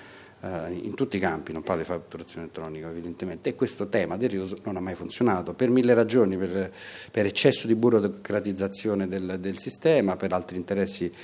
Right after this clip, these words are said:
eh, di competizione fra le regioni, eccetera, eccetera. Allora, noi abbiamo provato a fare un'altra cosa, cioè a dire: "Questa piattaforma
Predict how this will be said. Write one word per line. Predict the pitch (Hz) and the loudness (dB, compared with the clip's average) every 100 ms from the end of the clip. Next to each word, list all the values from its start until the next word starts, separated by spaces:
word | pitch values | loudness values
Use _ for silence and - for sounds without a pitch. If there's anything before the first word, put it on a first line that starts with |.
| - - - - | -16 -16 -18 -10
eh, | 82 87 87 82 | -4 0 0 0
di | 85 | -4
competizione | 87 82 87 95 - 95 | -6 -6 -6 -6 -4 -2
fra | 90 98 | -2 0
le | 131 | 0
regioni, | 113 104 90 | 2 0 -2
eccetera, | - 80 | -6 -8
eccetera. | 78 - 80 - | -8 -10 -8 -2
Allora, | 110 92 92 - - - - - - - _ - - | -2 -2 -6 -8 -18 -16 -16 -18 -20 -20 _ -20 2
noi | 135 | 8
abbiamo | 139 110 | 10 10
provato | 104 110 | 10 8
a | 101 | 6
fare | 113 | 2
un'altra | 104 107 101 110 | 2 2 2 4
cosa, | 101 95 98 | 4 4 0
cioè | 95 113 | -2 -2
a | - | -2
dire: | 107 107 98 | -2 -2 -2
"Questa | 98 143 127 | 2 4 6
piattaforma | 123 113 110 104 98 | 4 4 2 2 0